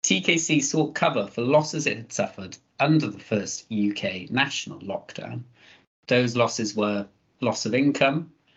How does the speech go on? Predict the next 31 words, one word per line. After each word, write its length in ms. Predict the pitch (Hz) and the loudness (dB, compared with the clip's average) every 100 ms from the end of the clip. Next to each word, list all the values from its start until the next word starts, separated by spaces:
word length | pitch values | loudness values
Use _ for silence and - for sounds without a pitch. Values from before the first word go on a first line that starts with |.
| _ _ _ | _ _ _
deterioration 800 | 131 120 139 135 123 123 120 107 | -4 4 6 6 6 4 2 -2
of 80 | 104 | -2
its 160 | - | -4
food 260 | - 156 143 | 2 4 4
stocks, 600 | - 101 90 - - - _ - | 2 -2 -4 -6 -12 -12 _ -4
and 100 | 123 | 0
also 320 | 135 135 110 | 0 2 0
lost 420 | 107 113 - - - | 2 0 -2 -8 -4
alcohol 640 | 120 127 123 - 92 90 104 | 0 0 -2 -8 -8 -8 -14
sales. 680 | - - 117 95 - - - _ _ _ _ _ _ - - _ _ _ | -8 0 0 0 -8 -16 -18 _ _ _ _ _ _ -20 -20 _ _ _
T 140 | - 185 | 0 2
K 160 | 208 | 4
C's 320 | 196 170 147 - | 2 2 0 0
main 540 | 143 143 170 170 156 | 2 4 4 2 0
argument 640 | 107 107 - 87 82 - - _ | -2 -6 -6 -12 -12 -16 -20 _
was 120 | 113 135 | -8 -4
that 140 | 127 | -4
the 60 | 120 | -4
policy 540 | - 165 170 151 104 | -2 0 0 0 -2
provided 520 | - 120 147 160 160 | -2 2 2 2 -4
cover 440 | 151 101 - - - - | -4 -8 -8 -12 -10 -2
under 240 | 147 156 | 2 2
the 120 | 131 | 0
business 400 | 120 135 127 110 | -2 -2 -2 -2
interruption 720 | 113 107 127 156 - 110 101 95 | -4 -2 0 0 -2 -4 -4 -2
section 600 | 107 - - - - - _ _ - | -4 -4 -6 -8 -10 -16 _ _ -4
for 120 | 110 | -2
its 140 | - | 0
loss 460 | 120 120 - - - - | 2 2 2 -8 -14 -8
of 100 | 110 | -2
income. 480 | 139 123 - - | 0 0 -2 -10